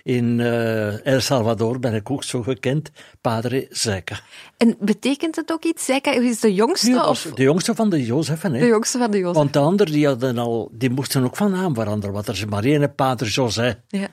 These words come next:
Speaker 1: Dus die, dat was Padre José Bosmans, die gestorven is in de pandemie nu, van de, van de coronavirus. En, eh, er was Jeff Kakelberg, die is Padre Jeff geworden. Dan is er een ander die Padre Afonso geworden is, een ander Padre Nicolau.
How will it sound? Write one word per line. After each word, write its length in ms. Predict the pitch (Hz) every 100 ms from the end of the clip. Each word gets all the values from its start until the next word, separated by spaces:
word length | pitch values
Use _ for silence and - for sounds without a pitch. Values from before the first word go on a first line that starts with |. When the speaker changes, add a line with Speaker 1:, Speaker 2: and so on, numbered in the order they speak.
| _ _ _ _
Speaker 1:
Dus 160 | 123 101
die, 380 | 101 101 101 113
dat 160 | 123
was 160 | 107 101
Padre 260 | 135 117 107
José 320 | 113 104 107
Bosmans, 680 | 110 135 156 139 139 - - _ _ _ _
die 360 | 120 113 107
gestorven 480 | 101 104 123 104 110
is 200 | 107 104
in 160 | 104 95
de 260 | 104 92 -
pandemie 520 | - 120 110 107 120 120
nu, 220 | 113 120
van 260 | - 104
de, 80 | 85
van 140 | 90 85
de 220 | 87 92 _
coronavirus. 840 | 107 110 127 107 101 92 92 - _ - - - - _
En, 300 | 143 127 127
eh, 760 | 123 120 120 120 113 123 160 139
er 100 | 117
was 300 | 120 - -
Jeff 340 | - 135 113
Kakelberg, 760 | - 117 117 151 139 143 156 - _ _
die 100 | 131
is 120 | 110
Padre 320 | - 123 120
Jeff 340 | 117 135 147 -
geworden. 520 | - 151 147 156 170 _ _ - - - -
Dan 160 | 131
is 160 | 131 117
er 120 | 135
een 140 | 120
ander 200 | 127 135 123
die 80 |
Padre 320 | 127 120 110 113
Afonso 520 | - 156 180 160 156
geworden 420 | 147 139 139 135
is, 160 | 135 117
een 120 | 117
ander 240 | 127 120
Padre 280 | 110 117 107
Nicolau. 640 | 113 104 117 113 151 170